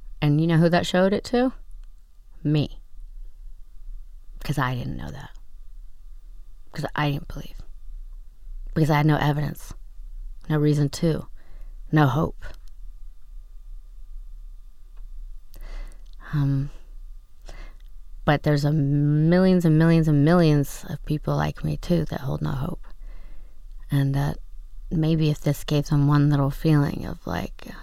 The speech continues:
David Goliath kind of thing, you know?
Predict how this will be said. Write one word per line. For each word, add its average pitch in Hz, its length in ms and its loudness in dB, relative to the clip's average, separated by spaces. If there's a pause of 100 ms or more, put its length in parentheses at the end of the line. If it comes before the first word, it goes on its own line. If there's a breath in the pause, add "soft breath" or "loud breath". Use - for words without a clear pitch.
(260)
David 151 400 2
Goliath 147 760 2
kind 156 220 -6
of 147 60 -8
thing, - 360 -6
you - 80 -4
know? 160 240 -4